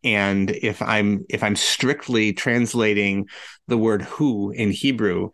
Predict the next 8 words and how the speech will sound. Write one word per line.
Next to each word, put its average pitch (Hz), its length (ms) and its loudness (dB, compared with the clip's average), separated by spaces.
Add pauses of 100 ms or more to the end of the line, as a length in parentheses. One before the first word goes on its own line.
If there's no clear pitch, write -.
(240)
as 104 200 -2
he 123 540 -2
every 131 320 0
single 113 400 2
time 117 400 0
that 104 120 2
it 95 100 -4
occurs, 98 680 -2